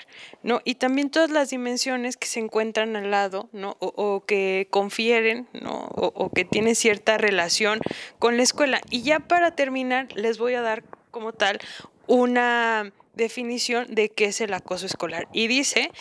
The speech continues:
que es cualquier tipo de maltrato, eh, ya sea físico, verbal,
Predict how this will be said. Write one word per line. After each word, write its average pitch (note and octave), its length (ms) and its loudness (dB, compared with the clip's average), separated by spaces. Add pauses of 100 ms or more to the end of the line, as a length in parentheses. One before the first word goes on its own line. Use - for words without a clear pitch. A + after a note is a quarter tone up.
(240)
que - 80 2
es C4 120 2
cualquier C4+ 400 2
tipo C4 300 0
de A3 100 2
maltrato, G#3 840 -2 (140)
eh, F3+ 280 -6
ya G#3+ 200 2
sea G3+ 200 0
físico, A3 680 -2
verbal, F3+ 500 0